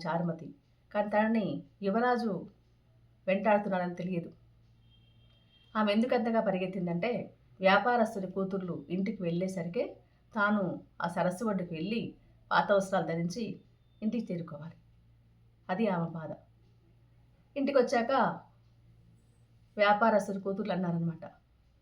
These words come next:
"అదేంటో ఏమో యువరాజు ఒక కన్యని నచ్చాడు, ఆ కన్యకేమొచ్చిందో ఏమో అతను చూడకుండానే పరిగెత్తుకుంటూ వెళ్ళిందంట. ఇక అంత మంచి యువరాజుని,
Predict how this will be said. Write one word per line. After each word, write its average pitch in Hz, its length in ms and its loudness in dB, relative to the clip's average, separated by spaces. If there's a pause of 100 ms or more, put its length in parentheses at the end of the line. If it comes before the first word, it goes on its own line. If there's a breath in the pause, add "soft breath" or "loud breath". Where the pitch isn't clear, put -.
(120)
"అదేంటో 202 420 0
ఏమో 208 520 0
యువరాజు 190 380 2
ఒక 175 180 0
కన్యని 170 500 -4
నచ్చాడు, 180 560 -2 (240 loud breath)
ఆ 180 100 4
కన్యకేమొచ్చిందో 196 800 0
ఏమో 180 500 -2 (240)
అతను 185 180 4
చూడకుండానే 202 640 0
పరిగెత్తుకుంటూ 190 760 -4
వెళ్ళిందంట. 165 640 -4 (840)
ఇక 190 120 -2
అంత 190 360 4
మంచి 180 340 0
యువరాజుని, 196 640 4